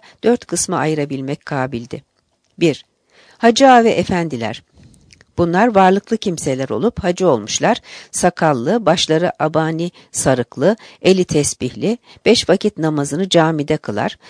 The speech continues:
temiz ahlaklı fakat maddi menfaatlere düşkün basit kimseler. Çoğunun birer dükkanı vardır, küçük ticaret işleri yaparlar. Asıl kazançları ise köylülere bankerliktir.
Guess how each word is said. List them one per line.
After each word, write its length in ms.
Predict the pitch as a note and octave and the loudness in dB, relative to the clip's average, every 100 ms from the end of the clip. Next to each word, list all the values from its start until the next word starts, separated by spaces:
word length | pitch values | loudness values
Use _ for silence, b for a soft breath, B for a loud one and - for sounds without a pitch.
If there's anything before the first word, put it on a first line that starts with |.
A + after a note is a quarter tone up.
| B | B
temiz 340 | - A3 G#3+ - | -2 0 -2 -4
ahlaklı 640 | C3+ C3+ C3 - D3+ B3+ - B B | -6 -6 -10 -6 -4 -4 -6 B B
fakat 300 | A3+ - A3 - _ _ | -6 2 2 2 _ _
maddi 380 | E3 E3 F#3+ A#3 | 0 0 2 -2
menfaatlere 720 | G#3+ G3 - F#3 F#3 G3 F#3+ | 0 -2 2 0 2 0 0
düşkün 400 | D#3+ - A3 G3 | -4 -4 -4 0
basit 320 | E3 - - | 0 0 -8
kimseler. 560 | - C3 B2 A2+ G#2+ - _ _ B B B | -10 -6 -6 -4 -8 -12 _ _ B B B
Çoğunun 460 | C4 B3+ C4 C4 G#3+ | 4 6 4 2 4
birer 320 | A3 A3 G3+ | 6 6 4
dükkanı 400 | G3+ - F#3+ F3 | -2 -2 0 0
vardır, 460 | C#3 B2 A#2 - - _ - | 0 -2 -6 -12 -16 _ -6
küçük 300 | F3+ A3 - | -2 -2 -2
ticaret 460 | D#3 D#3+ D#3+ - | 0 2 2 -2
işleri 320 | D3+ - C3+ | -6 -4 -2
yaparlar. 560 | C3 - B2 A#2+ A2 - _ _ _ B B B | -4 -4 -4 -4 -6 -10 _ _ _ B B B
Asıl 260 | - - C4 | -4 0 0
kazançları 640 | A#3+ G#3+ G#3 G#3+ - G#3 | 2 4 4 2 2 2
ise 300 | D#3+ - F3+ | 2 0 -2
köylülere 600 | - F#3 E3+ D#3 D3+ G3 | 0 0 2 0 0 0
bankerliktir. 800 | E3 D#3 D#3+ D3 C#3 - A#2+ A#2 | 0 -2 -2 -2 -2 -6 -12 -12